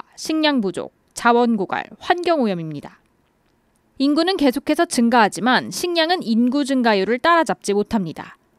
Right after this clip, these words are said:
공업 생산은 쉬지 않고 발생하는데 지구의 한정적인 자원은 결국 고갈되고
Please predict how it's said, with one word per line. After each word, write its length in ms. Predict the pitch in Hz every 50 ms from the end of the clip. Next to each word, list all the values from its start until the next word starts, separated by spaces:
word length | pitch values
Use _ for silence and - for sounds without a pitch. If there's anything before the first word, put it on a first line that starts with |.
| _ _ _ _ _ _ _ _ _ _ _ _ -
공업 340 | - 269 285 311 311 302
생산은 420 | - 311 285 269 254 262 269 302 349
쉬지 340 | - - - 403 - 403 381
않고 340 | 359 349 302 - 320 302
발생하는데 960 | 285 - 226 208 196 - - 214 202 185 170 156 135 - 254 247 190 117 87 -
지구의 460 | - - - 226 - 226 240 262 302
한정적인 680 | 294 - 392 392 381 392 381 370 349 320 294 285 277 262
자원은 440 | 247 233 220 202 202 214 254 285 294
결국 340 | - 233 196 190 247 -
고갈되고 680 | - - 240 220 247 240 220 - 175 - - - 87 -